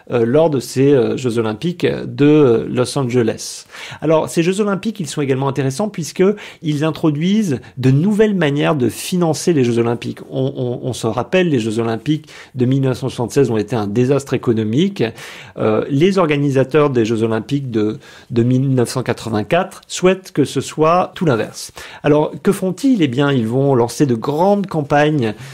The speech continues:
de levée de fonds pour pouvoir, euh, financer la réfection des équipements. C'est par exemple McDonald's qui finance le, le stade nautique, ou, euh, Fuji qui finance le pas de tir.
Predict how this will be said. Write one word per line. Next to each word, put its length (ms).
de 100
levée 280
de 60
fonds 260
pour 180
pouvoir, 600
euh, 40
financer 600
la 100
réfection 380
des 180
équipements. 400
C'est 140
par 160
exemple 420
McDonald's 680
qui 140
finance 400
le, 180
le 160
stade 300
nautique, 420
ou, 220
euh, 80
Fuji 400
qui 140
finance 400
le 60
pas 140
de 40
tir. 420